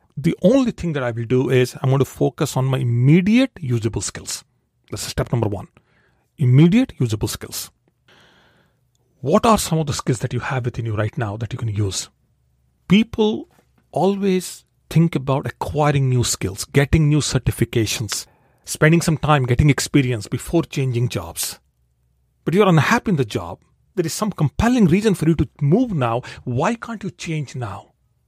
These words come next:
So you gotta focus on what you already have. So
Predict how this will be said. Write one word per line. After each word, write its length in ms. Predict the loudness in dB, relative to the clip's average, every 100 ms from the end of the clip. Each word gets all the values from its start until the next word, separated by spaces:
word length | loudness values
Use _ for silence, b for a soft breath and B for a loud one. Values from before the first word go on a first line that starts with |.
| _ _ _ _ _ _ _ _ _
So 480 | -2 2 2 0 _ _ _ _ _ _ _ _ _ _
you 80 | -2
gotta 160 | -2 0
focus 400 | 0 0 0 -2
on 80 |
what 220 | -2 -4 -2
you 80 |
already 180 | -2 -2
have. 480 | -2 -4 -4 -10 -20 _ _ _ _ _ _ _ _ _ _ _ _ _
So 360 | 0 2 2